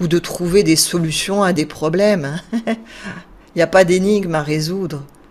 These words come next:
Le mental a des énigmes à résoudre. Le mental va trouver des solutions. Le mental va comprendre. Mais c'est toujours un film.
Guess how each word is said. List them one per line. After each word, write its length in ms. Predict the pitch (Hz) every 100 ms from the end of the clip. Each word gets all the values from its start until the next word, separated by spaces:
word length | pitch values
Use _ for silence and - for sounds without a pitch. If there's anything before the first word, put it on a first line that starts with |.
| - - - -
Le 100 | 165
mental 500 | 185 196 262 254 185
a 100 | 160
des 240 | 156 151
énigmes 380 | 156 156 156 151
à 80 | 143
résoudre. 580 | 147 139 139 131 127 - -
Le 100 | 170
mental 480 | 175 190 190 277 240
va 120 | 190
trouver 320 | - 170 165
des 140 | 160
solutions. 600 | 151 - 156 143 - - 139 - - -
Le 80 |
mental 520 | 180 185 190 226 247 208
va 140 | 180
comprendre. 880 | 175 190 190 - 220 214 175 147 139 - - - - - - - - - - - - - - - - _ - _ _ _ _ _ _ - _ - - - - - _ _ _ _ _ _ _ _ _ _ _ 170
Mais 120 | 190
c'est 160 | -
toujours 340 | 170 165 147 147
un 120 | 196
film. 500 | - - 143 147 170